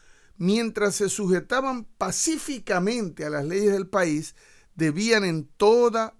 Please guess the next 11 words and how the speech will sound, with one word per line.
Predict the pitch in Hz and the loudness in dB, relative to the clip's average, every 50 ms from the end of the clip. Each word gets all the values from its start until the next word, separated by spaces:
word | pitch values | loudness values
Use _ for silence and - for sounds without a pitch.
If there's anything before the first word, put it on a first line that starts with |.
| _ | _
oportunidad, | - 196 214 226 214 - 196 185 175 - - - 202 214 208 185 170 147 151 151 147 143 135 131 - | 2 4 4 4 4 2 -2 -4 -4 -4 -6 -4 -2 -2 -2 -2 -2 0 0 0 0 -2 -4 -6 -8
cada | 165 160 160 160 | -6 -4 -4 -2
vez | 170 180 175 | -2 -4 -6
que | - - 165 | -6 -6 -6
lo | 156 156 147 - | -6 -6 -6 -8
pudieran | - 156 151 160 175 170 175 170 165 | -8 -8 -6 -4 -4 -4 -4 -4 -4
hacer, | 170 - - 240 240 247 254 226 - - - - - - - - - - - _ | -6 -6 -2 -2 0 -2 -2 -4 -10 -20 -20 -20 -20 -20 -20 -20 -20 -20 -8 _
tributar | - 233 240 247 208 202 190 - - - 226 226 247 262 254 247 233 | -2 -2 0 0 -2 -2 -4 -6 -2 4 6 8 8 8 6 2 0
su | - - - - 220 - | -4 -6 -4 -2 -2 -2
fidelidad | - - 196 196 170 180 185 180 170 165 160 143 147 185 208 226 240 247 240 - - - | -2 -4 -6 -2 0 2 2 2 0 -2 -4 -2 2 4 6 6 6 4 0 -6 -12 -8
suprema | - - - - 185 147 - - - 196 196 220 226 220 214 214 214 214 214 | -6 -4 -2 -2 -4 -4 -6 -4 2 4 6 6 6 6 2 0 0 -2 -4